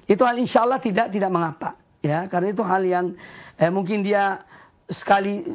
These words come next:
seumur hidup hanya sekali ke sana, maka dia, eh,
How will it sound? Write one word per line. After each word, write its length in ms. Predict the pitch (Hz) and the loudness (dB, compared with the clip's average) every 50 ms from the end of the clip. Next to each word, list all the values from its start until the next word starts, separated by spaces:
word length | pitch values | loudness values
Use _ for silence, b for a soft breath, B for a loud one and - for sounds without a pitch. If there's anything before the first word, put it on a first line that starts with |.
| - - - - - 175 | -10 -10 -8 -8 -6 -2
seumur 260 | - 202 202 214 202 175 | 0 0 0 2 0 0
hidup 320 | 165 220 208 185 214 190 - - - - - | 0 0 0 -2 -4 -4 -6 -14 -16 -10 -8
hanya 320 | 180 156 185 196 196 180 | -4 -2 0 0 0 -2
sekali 320 | - - - 208 208 208 196 | -2 2 2 2 2 2 -2
ke 80 | 214 | -2
sana, 560 | - - 214 208 208 208 202 202 202 208 233 - B B B B B B B | 2 2 2 2 2 2 2 2 2 0 -2 -6 B B B B B B B
maka 400 | - 190 190 190 202 202 202 - | 2 2 4 4 2 2 2 0
dia, 240 | 196 190 202 202 202 | -2 0 0 0 -2
eh, 320 | 202 - - 131 - - | -4 -8 -8 -8 -8 -8